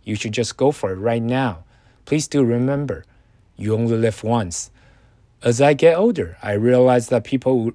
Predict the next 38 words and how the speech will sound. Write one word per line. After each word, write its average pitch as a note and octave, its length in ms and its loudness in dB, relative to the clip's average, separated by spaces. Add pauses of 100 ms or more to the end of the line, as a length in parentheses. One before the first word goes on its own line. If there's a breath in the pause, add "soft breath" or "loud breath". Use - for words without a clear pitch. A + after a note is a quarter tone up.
(120)
regret C3 420 -2
more C3+ 300 0
on A#2 200 -4
the A#2 100 -2
things B2+ 340 -4
that A#2+ 140 -2
they A#2 160 0
should A#2 220 -4
have G2 260 -6
done A2+ 320 -4
rather G#2+ 240 -2
than G#2 300 -4
they G#2 160 -2
have F#2+ 260 -12
done G#2 320 -4
wrong. G2+ 380 -4 (560 soft breath)
Therefore, B2+ 400 0
it A#2+ 100 -6
is G#2+ 160 -4
better B2+ 260 -2
to A#2 120 -10
try G#2 320 -2
rather G#2+ 300 -2
than G2 280 -8 (120)
regret G#2+ 340 -4
for G2 80 -10
the F#2 120 -6
rest G2 240 -4
of F2+ 160 -8
your F2 120 -6
life. F2+ 420 -6 (600 soft breath)
The B2 100 -2
power F#3+ 200 -2
of F3+ 140 -4
taking G#2+ 340 -2
action G#2 320 -2
is F2+ 140 -8
hard. F2+ 400 -8